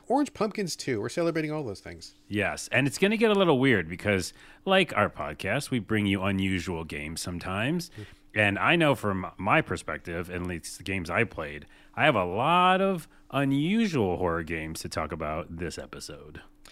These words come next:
Speaker 1: Yeah, you know, I'm really happy about that. I think you did a great job, Carlos, and I, I really hope that the stuff I bring is also, um, unusual in the same way, because not to, no, I'm not calling anybody out here, but I feel like a lot of times when Halloween comes around and it's always like,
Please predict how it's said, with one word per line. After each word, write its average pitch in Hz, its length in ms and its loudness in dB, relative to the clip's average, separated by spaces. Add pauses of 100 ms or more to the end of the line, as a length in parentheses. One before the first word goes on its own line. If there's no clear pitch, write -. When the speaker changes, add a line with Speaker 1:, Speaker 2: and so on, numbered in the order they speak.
(260)
Speaker 1:
Yeah, 311 340 10
you 185 140 6
know, 202 100 6
I'm 196 120 6
really 254 180 4
happy 175 260 0
about 120 220 2
that. 123 160 4
I 135 60 4
think 175 200 0
you 233 60 -2
did 214 120 2
a 165 60 2
great 131 220 -2
job, 113 260 -2
Carlos, 110 360 -4
and 139 100 0
I, 156 100 4
I 143 140 2
really 165 260 6
hope 156 160 0
that 123 100 -4
the 123 80 -4
stuff 131 240 0
I 120 120 2
bring 113 240 0
is 107 100 -4
also, 110 540 -2 (360)
um, 110 360 -2
unusual 120 640 -2
in 110 140 -6
the 101 40 -4
same 110 300 -6
way, 110 320 0
because 135 420 -2 (400)
not 311 180 8
to, 247 240 6
no, 294 240 6
I'm 285 140 6
not 208 120 4
calling 120 260 2
anybody 107 280 -2
out 110 180 2
here, 110 180 -4
but 127 120 0
I 139 60 0
feel 285 220 4
like 262 160 2
a 185 60 0
lot 185 140 6
of 170 60 -2
times 156 400 0
when 131 380 2
Halloween 131 600 0
comes 123 260 -4
around 123 360 0
and 117 100 0
it's 117 120 -8
always 135 260 2
like, 117 340 0